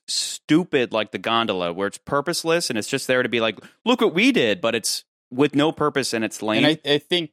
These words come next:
Speaker 2: I think the argument can be made, though, and I think Nans and I both agree that there is a lot of what you were describing, but you don't, it doesn't offend you. And that's where I'm
Speaker 1: Hmm.
Speaker 2: like, it offends a lot of other people and offends me.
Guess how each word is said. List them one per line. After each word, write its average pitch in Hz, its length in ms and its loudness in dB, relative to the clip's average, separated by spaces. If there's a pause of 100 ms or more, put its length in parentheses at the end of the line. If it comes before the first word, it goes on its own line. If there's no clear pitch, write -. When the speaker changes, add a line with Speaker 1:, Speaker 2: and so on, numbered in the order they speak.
(100)
Speaker 2:
I 160 100 0
think 180 220 -2
the 160 120 0
argument 147 340 0
can 135 100 -10
be 135 80 0
made, 127 220 2
though, 117 160 4
and 110 100 0
I 113 60 -2
think 117 220 -6
Nans 117 320 -2
and 107 100 -2
I 104 80 0
both 110 340 -2
agree 107 560 -4
that 104 280 -2
there 107 260 -2
is 107 80 -4
a 107 80 -4
lot 101 360 -2
of 101 260 -8 (240)
what 113 200 -2
you 123 160 -4
were 120 100 -2
describing, 113 960 -2
but 117 160 -2
you 123 240 0
don't, 107 300 -2
it - 160 -8
doesn't 113 240 -2
offend 123 400 -4
you. - 320 -14
And 120 120 0
that's 120 220 0
where 117 160 0
I'm 107 120 2
Speaker 1:
Hmm. 107 40 -8
Speaker 2:
like, 107 240 -2
it - 120 -8
offends 180 200 -2
a 175 60 2
lot 170 180 2
of 175 80 2
other 196 180 2
people 160 280 0
and 131 80 0
offends 175 260 0
me. 170 300 0